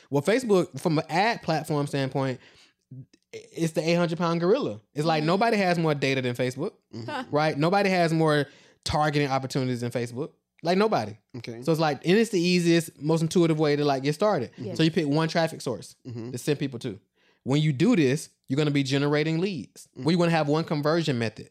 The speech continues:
Speaker 2: Mm-hmm.
Speaker 1: When people apply, a conversion method is, like, at the point of purchase. What do they buy?
Speaker 3: Mm-hmm.
Speaker 2: Right.
Speaker 1: So if you're selling something premium price, it's typically gonna be over the phone.
Speaker 3: What, what, what was that range you would say is premium to be on the phone?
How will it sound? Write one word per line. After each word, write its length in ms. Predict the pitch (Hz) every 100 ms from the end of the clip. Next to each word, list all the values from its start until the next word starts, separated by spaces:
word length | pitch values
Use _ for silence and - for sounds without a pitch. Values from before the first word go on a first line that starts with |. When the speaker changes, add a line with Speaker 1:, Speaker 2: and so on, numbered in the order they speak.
| -
Speaker 2:
Mm-hmm. 440 | 208 190 190 196 233
Speaker 1:
When 100 | -
people 260 | 156 151
apply, 360 | 139 170 175 151
a 40 |
conversion 460 | 156 147 180 208 185
method 220 | 170 147
is, 80 | 139
like, 180 | 131 -
at 100 | 131
the 60 | 127
point 240 | - 131
of 60 | 117
purchase. 280 | 127 104 104
What 120 | 131
do 60 | 135
they 80 | 123
buy? 340 | 120 110 101 - 117
Speaker 3:
Mm-hmm. 200 | 113 110
Speaker 2:
Right. 100 | 190
Speaker 1:
So 60 | 147
if 80 | 135
you're 60 |
selling 220 | 151 156 151
something 200 | 139 -
premium 240 | 156 135
price, 260 | 175 165 143
it's 100 | -
typically 200 | 143 131
gonna 100 | 123
be 100 | 120
over 120 | 110
the 80 | 107
phone. 260 | 113 95 - _ -
Speaker 3:
What, 180 | 156 147
what, 260 | 160 175 180
what 140 | 180
was 180 | 190 151
that 180 | 147 143
range 280 | 139 135 123
you 80 | 120
would 100 | 120
say 140 | 135
is 120 | 117
premium 440 | - 147 127 120 120
to 140 | -
be 140 | 104 110
on 100 | 104
the 60 | 101
phone? 340 | - -